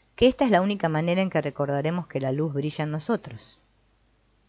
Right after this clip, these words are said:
Recordemos que Jesús apela a nuestros motivos egoístas, diciendo, "Haz lo que te enseño,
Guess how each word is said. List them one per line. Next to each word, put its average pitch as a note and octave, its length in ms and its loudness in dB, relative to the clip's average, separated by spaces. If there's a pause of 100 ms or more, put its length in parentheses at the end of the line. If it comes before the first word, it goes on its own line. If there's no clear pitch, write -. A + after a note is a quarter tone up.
(1200)
Recordemos F3 680 2
que D3 100 -2
Jesús E3+ 400 -2
apela E3 320 2
a E3+ 40 2
nuestros D3+ 320 -4
motivos E3 460 -2
egoístas, D#3 800 -4 (680)
diciendo, F3+ 680 -4 (1000)
"Haz E4 140 6
lo D#4+ 100 4
que G3+ 120 0
te F3+ 100 2
enseño, E3+ 600 -2